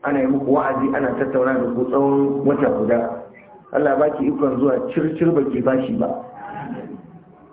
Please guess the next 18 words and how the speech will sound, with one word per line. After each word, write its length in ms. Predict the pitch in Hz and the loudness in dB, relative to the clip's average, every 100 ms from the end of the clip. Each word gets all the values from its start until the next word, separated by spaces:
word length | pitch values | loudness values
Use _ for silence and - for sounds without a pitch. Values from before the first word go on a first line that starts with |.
| - - - - - - - | -20 -20 -20 -20 -20 -20 -8
Annabi 300 | 107 143 143 | 0 2 2
ne 160 | 143 151 | 0 0
ya 120 | 151 - | 0 2
fara 280 | 170 175 156 | 2 2 0
yin 220 | 151 139 | -2 0
wannan, 400 | 143 143 127 123 | 0 0 -2 -2
ya 60 | 123 | 0
tara 340 | 151 156 139 | 2 2 0
mata 280 | 151 165 175 | 0 0 2
ya 80 | 147 139 | 0 0
karanta 320 | 127 123 135 | 0 0 0
da 140 | 113 | 0
su. 160 | - - - - - - - - - - - | -2 -8 -12 -18 -20 -20 -20 -20 -20 -20 -2
Da 120 | 135 | 0
haka 160 | - 170 | 2 2
mu 80 | 165 | 4
ma 140 | 165 170 | 4 4
muna 160 | 170 | 2